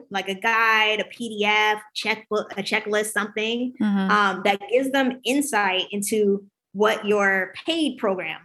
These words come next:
Speaker 1: is gonna look like. That gives people like, "Okay, I'm gonna warm up to this person. I got this thing for free. It had a ton of value. I know if I pay for something, I'm gonna get even more of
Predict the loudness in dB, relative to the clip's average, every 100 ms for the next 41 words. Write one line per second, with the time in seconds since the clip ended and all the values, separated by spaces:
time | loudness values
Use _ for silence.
0 | _ -4 -2 -2 -2 -4 -6 -10 -10 _
1 | _ _ _ 2 2 4 0 0 -6 -4
2 | -2 0 0 -2 -4 -4 0 2 2 0
3 | -6 -12 _ 0 2 2 2 2 0 0
4 | -2 0 0 0 0 -4 -6 _ _ 0
5 | 2 2 0 -4 -4 -6 -6 0 2 2
6 | 2 2 2 -2 -2 -2 -2 0 0 2
7 | 2 0 -2 -2 0 0 0 0 -2 -2
8 | 0 -2 -2 -4 -6 -4 -4 -4 -8 _
9 | _ _ 0 2 2 2 2 2 0 -2
10 | 0 0 0 -2 -2